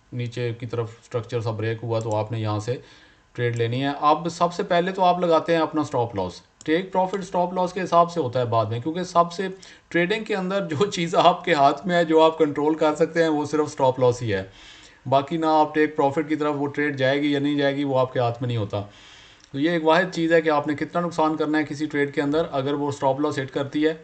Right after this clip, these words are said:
तो उसको आप कंट्रोल कर सकते हैं। तो, अ, स्टॉप लॉस सबसे पहले आप ट्रेड में दाखिल होते हैं तो सबसे पहले आप अपना लगाते हैं स्टॉप लॉस जो पिछला कोई भी नज़दीकी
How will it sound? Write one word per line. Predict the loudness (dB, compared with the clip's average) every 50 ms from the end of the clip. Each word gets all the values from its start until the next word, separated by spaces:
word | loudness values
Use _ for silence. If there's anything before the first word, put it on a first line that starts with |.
| -18 _ _ _ _ -14
तो | -10
उसको | -8 -8 -2 2 4
आप | 4 4 4 2
कंट्रोल | -2 -4 -2 -2 -4 -2
कर | -2 -2 -4 -4
सकते | -4 -8 -6 -6
हैं। | -6 -6 -8 -10 -14 -20 -20 -20 -20 -20 -20 -20 -20 -20 -20 _ _ -2
तो, | 2 4 6 6 6 6 4 2 0 -2
अ, | -4
स्टॉप | -2 2 4 4 4 4 4
लॉस | 2 0 0 2
सबसे | 0 0 0 -2 -4
पहले | 0 2 2 4 4 4
आप | 6 6 4 4 2
ट्रेड | 0 2 2 2 2 0 -4
में | -4 0 2
दाखिल | 2 2 2 0 -2
होते | -2 -2 -2 -2
हैं | -4 -4
तो | -4
सबसे | -2 0 0 0 0 -2 -8
पहले | -6 -4 -2 -2 0 2 2
आप | 2 2 2 0
अपना | -2 -4 -4 -4 -2 -2
लगाते | -2 0 0 0 0 0 -2 -4
हैं | -4 -4
स्टॉप | -4 -4 -2 0 0 0 0 -2
लॉस | 0 2 2 0 0 -2 -4
जो | -4 -4 -4 -2 -2 0 -2
पिछला | -2 -4 -8 -8 -4 -2 -2 -2 -2
कोई | -2 -4 -4 -4 -4 -4
भी | -4 -4 -2
नज़दीकी | -2 -2 -2 -4 -4 -6 -8 -8 -6 -4 -2 -2 -2 -2 -6